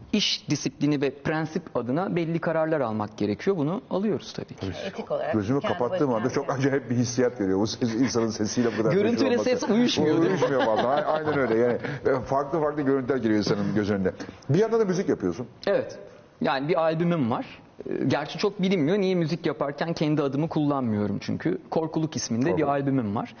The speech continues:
Speaker 1: Yani albüm çok bireysel bir çalışma. Benim hani evde yaptığım müziği ortaya çıkarttığım ve işte arkadaşlarımla çalıp kaydettiğim, genelde işte bizim stüdyomuzdan çıkmış bir iş.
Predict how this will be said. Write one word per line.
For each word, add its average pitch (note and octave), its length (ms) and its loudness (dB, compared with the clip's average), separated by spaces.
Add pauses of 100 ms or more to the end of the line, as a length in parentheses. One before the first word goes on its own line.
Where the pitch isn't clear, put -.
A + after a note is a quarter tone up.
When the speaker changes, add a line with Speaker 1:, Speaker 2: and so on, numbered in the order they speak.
(280)
Speaker 1:
Yani F#3 200 -2
albüm A#3 300 2
çok B3 240 0
bireysel C4+ 520 2
bir F#3 80 2
çalışma. A#2 480 0
Benim F#3+ 300 0
hani D#3 200 0
evde F#3+ 380 2
yaptığım G3 440 0
müziği D#3+ 440 2
ortaya D#3 400 0
çıkarttığım D#3 680 -2
ve D#3 40 2
işte C#3 260 -2
arkadaşlarımla D3 720 0
çalıp D3+ 320 -2
kaydettiğim, C#3 720 -2 (320)
genelde D#3 360 0
işte D3+ 320 -2
bizim D#3 200 0
stüdyomuzdan A2 640 -2
çıkmış - 420 -6
bir F3 100 0
iş. - 240 -2